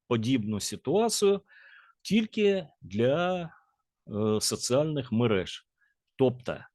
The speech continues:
якщо раптом вам перестає подобатись якась соціальна мережа, ви вважаєте, що вона вас обмежує і цензурує, то вони всі мають бути настільки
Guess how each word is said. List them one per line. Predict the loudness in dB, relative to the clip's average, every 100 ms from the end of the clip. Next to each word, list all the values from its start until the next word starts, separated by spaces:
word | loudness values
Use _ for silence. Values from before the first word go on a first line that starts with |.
| _ _ _ -2
якщо | 0 2 4 4
раптом | 4 2 0 -4 -4 -8 _ _ _
вам | 2 4 4
перестає | 2 2 2 0 2 2
подобатись | 2 0 2 2 0 -2 -4 -6 -10 _
якась | -4 0 2 2
соціальна | 0 0 2 2 2
мережа, | 2 2 0 -2 -2
ви | 0
вважаєте, | 0 0 -2 0 -2 -4
що | -4 -2
вона | 0 0 0
вас | 0 0 -2 -10 _ _ _ _ _ _
обмежує | -2 2 2 2 2 0 -2 -4 -6
і | -6
цензурує, | -4 -4 -4 -4 -4 -2 -4 -6 -10 _ _ _ _ _ _ _
то | 4 4 2 -6 _ _ _ _ _ _ _ -12
вони | 0 2 4 4
всі | 2 0 2 0 0 0
мають | 2 2 0 -2
бути | -2 -2 -2
настільки | -2 -2 0 0 0 -4 -4